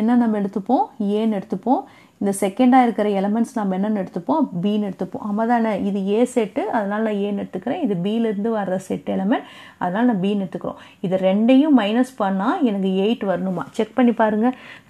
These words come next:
So, எங்க check பண்ணலாம்? So, இப்போ check பண்ணி பார்த்தோம் அப்படின்னா, A minus B equal to eight. A elements first என்னது? Minus three, Minus இங்க என்ன இருக்கு? ஒன் தான் இருக்கு. அப்போ ஒன்.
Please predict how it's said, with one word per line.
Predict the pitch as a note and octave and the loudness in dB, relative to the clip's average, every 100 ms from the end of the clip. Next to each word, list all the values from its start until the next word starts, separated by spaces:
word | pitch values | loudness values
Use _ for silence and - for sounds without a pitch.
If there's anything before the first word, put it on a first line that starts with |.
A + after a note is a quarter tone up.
| - | -2
So, | A3 A3 A3 G#3 | 0 2 2 2
எங்க | G#3+ A#3 A3+ A3 - _ _ _ _ _ _ - _ _ - - | 2 2 0 -2 -4 _ _ _ _ _ _ -20 _ _ -20 -10
check | G#3+ - G#3 | -10 -4 -2
பண்ணலாம்? | F#3+ F#3+ D4+ F#4 - - _ _ | -2 0 -2 -4 -16 -20 _ _
So, | A#3+ G#3+ | -2 0
இப்போ | G#3+ G3+ | 0 -2
check | G#3+ B3+ | -2 2
பண்ணி | A#3+ G#3 | 2 2
பார்த்தோம் | F#3+ G3 F#3+ | -2 -2 -2
அப்படின்னா, | E3+ E3+ F3+ C4 F#4 - _ _ _ _ _ - G3 F#3+ G#3 | -2 -4 -2 -2 -2 -8 _ _ _ _ _ -6 -2 2 4
A | A#3 D#4+ F4 G#3+ G#3 | 4 2 -2 -4 -2
minus | G#3 A3+ A#3 G3+ F#3 | 0 2 2 2 2
B | A3+ C#4+ - A3 | 2 2 2 -2
equal | G#3+ G#3 F#3 F#3 | 0 0 0 0
to | C#4 A3 F#3 | 0 0 0
eight. | F3+ - - - - - _ G#3+ A3+ | -2 -4 -12 -18 -20 -20 _ 2 6
A | B3 B3+ | 6 6
elements | A3+ A3+ A#3 - | 4 2 0 0
first | G3+ - A3 | -2 0 0
என்னது? | G#3 F#3+ D#4+ C#4 G3 | 0 0 0 2 0
Minus | F#3 G#3 G#3+ - - | 0 0 -2 -4 -2
three, | G#3 B3 G#4 - - _ - G3 | 2 2 0 -6 -20 _ -2 0
Minus | G3 A3+ A#3+ C#4 G#4 - _ _ _ | 2 4 4 4 2 -4 _ _ _
இங்க | G#3+ G#3+ | -2 0
என்ன | A3 B3 | 2 0
இருக்கு? | C#4+ D4 G#3+ F#3+ | 0 0 2 0
ஒன் | G3+ G#3 | 0 2
தான் | A3 | 2
இருக்கு. | F3+ D4+ | 2 2
அப்போ | D#4 G3+ E3+ | 2 2 2
ஒன். | F#3+ | 0